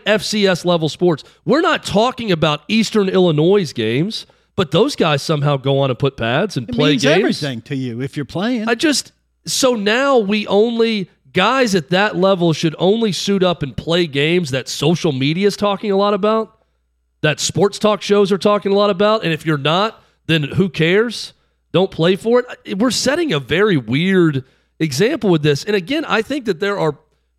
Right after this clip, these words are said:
Speaker 1: plenty of examples of guys, maybe they battled an injury.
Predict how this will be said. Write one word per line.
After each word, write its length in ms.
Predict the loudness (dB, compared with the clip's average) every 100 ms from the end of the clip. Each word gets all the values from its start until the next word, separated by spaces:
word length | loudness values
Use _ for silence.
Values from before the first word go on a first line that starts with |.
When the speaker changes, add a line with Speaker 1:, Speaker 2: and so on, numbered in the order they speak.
| _ _
Speaker 1:
plenty 380 | -2 0 2 2
of 120 | 0
examples 500 | 0 0 0 0 -2
of 100 | -4
guys, 300 | -2 0 0
maybe 200 | 0 0 2
they 100 | 0
battled 420 | 0 2 2 2
an 100 | 2
injury. 420 | 0 -2 -6 -8